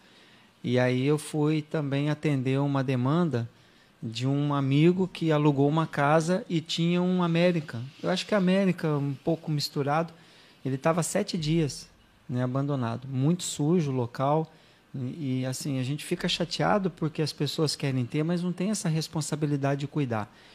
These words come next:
Então, em relação a essa questão do abandono, eu acredito aí, a gente já tá bem avançado aí, dez dias aí no máximo, a gente já tá com a gente, a gente já vai tá na rua aplicando as multas, porque lá a gente estabeleceu, né, de uma unidade fiscal de Barra do Piraí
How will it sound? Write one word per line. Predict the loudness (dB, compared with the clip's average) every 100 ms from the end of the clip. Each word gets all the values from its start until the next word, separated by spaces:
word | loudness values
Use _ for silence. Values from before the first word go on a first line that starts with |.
| -8
Então, | -6 0 2
em |
relação | 2 2 0 -2
a |
essa | -2 -2
questão | -4 0 0
do | 2
abandono, | 2 0 2 4 4 0 -4 -20 -20 -20 -2
eu | 0
acredito | 0 -2 -2 -2 2
aí, | 2
a |
gente | 2 -2 -2
já | -2
tá | -2
bem | -2 0 0
avançado | 0 -2 0 2 2
aí, | 0 0
dez | -2 0 0 0
dias | -2 -2 -2 0
aí | -2 0
no | 0
máximo, | 0 0 -2 -2 -4 -4 -8 -16 -4
a | -2
gente | -2 -2
já | 0 0
tá | 2 -2
com | -2 0
a | 0
gente, | 0 -2 -2 -4
a |
gente | -4
já | -4
vai | -2 -2
tá | 0
na | 0 0
rua | 2 4 2 0 -12 -20 -20 -8
aplicando | -6 -2 -4 -2 -2
as | -2 -2
multas, | -2 -2 -2 -6 -8 _ _
porque | -10 -4
lá | 0 2 2
a |
gente | 0 -2
estabeleceu, | -4 -4 0 0 -2 0 0 0 -6 -20 -20 -6
né, | -4 -2
de | -2
uma | 0 2
unidade | 0 2 2 0 -2
fiscal | -8 -6 0 0
de | 0
Barra | 0 -2
do | -2
Piraí | 0 2 2 0